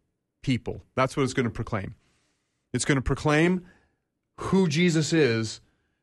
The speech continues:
to f-, m-, millions of people over thousands of years. That's what it's gonna do. It's just that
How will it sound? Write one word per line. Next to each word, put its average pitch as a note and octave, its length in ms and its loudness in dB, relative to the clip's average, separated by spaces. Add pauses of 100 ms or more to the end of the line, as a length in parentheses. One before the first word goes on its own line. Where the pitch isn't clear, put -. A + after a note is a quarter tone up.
(160)
to C#3+ 460 4 (460)
f-, - 180 -20 (160)
m-, C3+ 240 -2
millions E3 800 4
of D#3+ 140 -2
people D#3 460 2
over B2 160 2
thousands A#2 420 0
of G#2 80 -8
years. - 400 -8
That's C3 180 0
what C3+ 80 -2
it's A2 80 -8
gonna G#2 200 -4
do. - 180 -10 (920)
It's - 80 -4
just D#3 160 -2
that C3 120 0